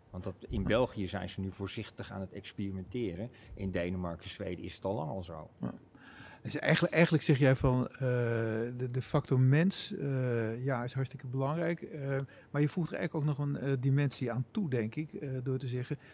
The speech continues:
Speaker 2: probeer heel vrij te denken, waardoor je nieuwe ontwikkelingen mogelijk maakt. En daar heb ik de overheid voor nodig.
Speaker 1: Ja, zeker.
Speaker 2: Eh, zijn wij een land van belemmeringen?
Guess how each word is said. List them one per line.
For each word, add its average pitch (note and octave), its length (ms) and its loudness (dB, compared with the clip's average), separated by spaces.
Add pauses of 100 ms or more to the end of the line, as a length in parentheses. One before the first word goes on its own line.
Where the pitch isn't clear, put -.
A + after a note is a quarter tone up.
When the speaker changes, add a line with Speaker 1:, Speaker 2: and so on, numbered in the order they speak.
(140)
Speaker 2:
probeer C#3 380 0
heel C#3+ 180 0
vrij C#3 280 -2
te C3 120 -8
denken, D3 520 2
waardoor C3+ 360 0
je C3+ 180 -4
nieuwe C#3 260 -2
ontwikkelingen C3 440 -4
mogelijk C#3 340 -2
maakt. A#2 280 -6
En C3 180 -8
daar C3+ 160 0
heb C3+ 120 -2
ik A#2+ 100 -8
de C3+ 100 -4
overheid B2+ 420 -4
voor B2 140 -10
nodig. D#3+ 380 -4
Speaker 1:
Ja, F2+ 140 -8 (140)
zeker. - 480 -8
Speaker 2:
Eh, B2+ 760 -2 (340)
zijn F3+ 180 -2
wij D#3+ 200 -2
een D#3+ 80 -2
land D3+ 300 -2
van D3 360 -8 (140)
belemmeringen? G3 640 -2